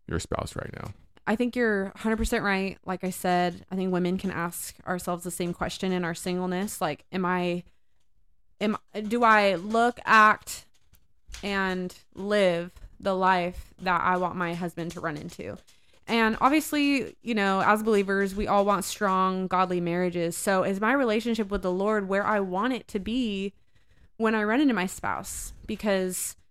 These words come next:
Speaker 2: God is always gonna come first. So I want that relationship to be priority and strong before I run into my husband.
Speaker 1: Yeah, hundred percent. And, and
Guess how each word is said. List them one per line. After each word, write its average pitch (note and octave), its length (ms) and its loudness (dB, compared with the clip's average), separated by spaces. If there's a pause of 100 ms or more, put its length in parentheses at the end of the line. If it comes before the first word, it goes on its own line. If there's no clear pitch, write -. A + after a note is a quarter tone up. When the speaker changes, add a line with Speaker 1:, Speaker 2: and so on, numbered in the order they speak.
(560)
Speaker 2:
God G#3+ 300 4
is G#3 140 0
always F#3+ 240 0
gonna F#3+ 140 0
come F3+ 200 -4
first. - 500 -8
So F#3 100 -2
I D#3 120 2
want G3 180 0
that F#3 120 0
relationship F3 600 -2
to F#3+ 100 -6
be E3+ 560 -6
priority F#3 640 0
and F3 180 -4
strong E3 720 -6 (400)
before F3 320 4
I E3 40 0
run E3 180 -2
into D#3 580 -6
my E3+ 140 -8
husband. F3+ 500 -10 (460)
Speaker 1:
Yeah, D3+ 240 0 (360)
hundred G2 220 4
percent. F#2+ 340 0 (760)
And, G#2+ 300 8
and G2 380 4